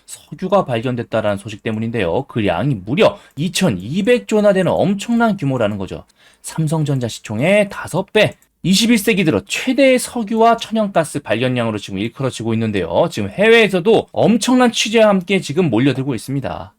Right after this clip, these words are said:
우리나라 이 좁은 땅덩이에서 왜 석유가 안 날까 항상 한탄하지 않았습니까? 외국 같은 경우는 특히나 바로 옆 나라 중국만 보더라도 다양한 지하 자원들이 많아가지고 가만히 있어도 땅만 파가지고 그거 팔아서 돈 버는데 우리나라는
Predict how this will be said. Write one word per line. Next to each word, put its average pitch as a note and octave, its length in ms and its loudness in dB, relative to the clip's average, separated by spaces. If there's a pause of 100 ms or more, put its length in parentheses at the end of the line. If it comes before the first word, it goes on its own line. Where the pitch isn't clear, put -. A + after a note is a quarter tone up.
우리나라 G#3+ 380 4
이 G3 180 -2
좁은 B3 260 2
땅덩이에서 G3+ 600 2
왜 G3+ 300 4
석유가 D4 380 2
안 G#3+ 120 2
날까 D#3+ 320 4
항상 A3 360 0
한탄하지 G3 280 4
않았습니까? E3 680 0 (100)
외국 G3 220 4
같은 G#3+ 320 2
경우는 D3+ 600 2
특히나 C4 240 4
바로 A#3 320 0
옆 B2 140 2
나라 F#3 240 4
중국만 F#3+ 500 0
보더라도 B2+ 460 -2
다양한 E3 480 0
지하 D3+ 260 2
자원들이 C3+ 380 0
많아가지고 B2+ 800 -2
가만히 D4+ 420 -2
있어도 C#3+ 260 -4
땅만 A3+ 300 0
파가지고 F#3+ 600 0 (200)
그거 E3+ 220 -2
팔아서 D3+ 220 -2
돈 C#3 180 -2
버는데 F#2+ 400 -2 (260)
우리나라는 D#3+ 800 4